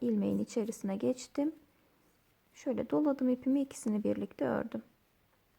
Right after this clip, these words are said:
İlmeği kapatmış oldum. Şimdi buradaki iki parça olan, iki tel olan tek ilmeğimizi de tek seferde yine aynı ördüğümüz gibi kapatacağım. Dolayısıyla ikisini birlikte aldım.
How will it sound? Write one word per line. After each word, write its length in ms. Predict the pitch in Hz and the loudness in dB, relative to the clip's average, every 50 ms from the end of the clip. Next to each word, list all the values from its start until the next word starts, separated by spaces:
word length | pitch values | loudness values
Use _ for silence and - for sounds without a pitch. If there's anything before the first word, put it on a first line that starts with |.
| _ - | _ -2
İlmeği 300 | 262 233 196 190 208 240 | 0 0 2 0 0 -2
kapatmış 600 | - - 226 - 208 202 - - 214 208 - - | -4 -4 -4 -4 -6 -6 -4 -6 -8 -6 -4 -4
oldum. 300 | - - - 233 - 233 - - _ _ _ _ _ _ - - - - - _ _ | -4 -4 -4 -4 -6 -8 -8 -12 _ _ _ _ _ _ -20 -20 -20 -20 -20 _ _
Şimdi 140 | - 262 254 | -2 0 2
buradaki 340 | 285 254 247 262 254 - 247 - - | 2 2 2 2 0 0 -4 -4 -2
iki 320 | - 247 - - 294 285 - | -4 -4 0 0 -2 -2 2
parça 460 | - 233 220 214 214 - - 220 214 | 2 2 4 2 2 0 -2 0 2
olan, 380 | - 208 202 208 208 233 269 - - - | 4 4 4 4 2 2 0 -2 -6 -8
iki 200 | 233 - - - | -6 -6 -4 -6
tel 240 | - - 214 202 202 | -4 -4 -2 2 2
olan 360 | 208 202 202 208 - 277 - - - _ _ _ _ _ _ _ - | 2 4 2 2 0 -2 -6 -10 -18 _ _ _ _ _ _ _ -4
tek 220 | - 269 262 - | -4 -4 0 0
ilmeğimizi 580 | 233 208 196 196 202 214 208 214 220 220 - - | 2 2 2 2 2 2 0 0 -2 -4 -6 -4
de 180 | 320 330 330 | -2 -2 -2
tek 220 | - - 226 - - | -2 -4 -4 -4 -4
seferde 520 | - - - - - 202 - 196 214 220 | -4 -6 -6 -2 -2 -2 -2 -2 -2 -2
yine 380 | 214 208 202 190 202 233 262 285 - | -2 -2 -2 -2 -2 -2 -4 -4 -4
aynı 280 | 226 220 220 214 214 - | -2 -2 0 -2 -2 -2
ördüğümüz 720 | - 226 220 208 208 - 208 208 208 202 208 220 - - | 0 0 0 0 0 0 -2 0 0 0 -2 -4 -6 -8
gibi 240 | - 226 - 294 330 - - - - - - _ _ _ | -8 -4 -4 -4 -4 -6 -12 -20 -20 -20 -20 _ _ _
kapatacağım. 720 | - - 254 - 208 196 - 190 185 - - 269 311 302 - _ - | -10 -8 -4 -4 -4 -4 -4 -6 -6 -4 -4 -4 -4 -4 -8 _ -6
Dolayısıyla 560 | - 240 226 214 208 196 - - 226 240 285 | -4 -2 0 0 0 -2 -4 -4 -2 -2 0
ikisini 420 | 285 262 - - - 240 233 226 208 | -2 -2 -4 -6 -2 0 0 2 2
birlikte 420 | 196 190 208 202 202 - - 233 | 0 0 -2 -4 -6 -6 -6 -4
aldım. 380 | 202 196 190 202 226 - 311 | -2 -2 -2 -2 -4 -6 -8